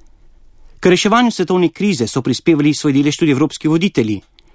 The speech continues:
ki so reševali v zadnjem obdobju še posebej Grčijo. Šele po dolgotrajnih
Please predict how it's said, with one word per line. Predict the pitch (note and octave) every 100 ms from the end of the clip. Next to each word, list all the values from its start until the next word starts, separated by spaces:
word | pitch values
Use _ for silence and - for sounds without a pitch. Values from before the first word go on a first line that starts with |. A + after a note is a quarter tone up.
| _
ki | C3+
so | D3
reševali | C3 - C3+ C#3 C3
v |
zadnjem | G#2 C3+ F3 E3
obdobju | C#3+ D3 D3
še | - F#3
posebej | F#3 E3+ F3
Grčijo. | D3+ A2+ - F#2+ - _ _ _ _ - - _ _
Šele | - D#3
po | - D3
dolgotrajnih | C#3+ D3 - G#3 F3 A2+ -